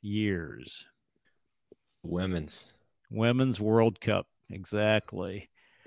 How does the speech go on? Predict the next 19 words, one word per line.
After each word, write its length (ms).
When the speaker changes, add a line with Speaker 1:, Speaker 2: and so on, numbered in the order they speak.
Speaker 1:
So 180
as 200
I'm 260
listening 460
to 60
this, 160
there's, 180
like, 200
three 320
men 260
on 140
this 180
announce, 640
uh, 140
who 280
are 200
announcing 520
this 160
particular 640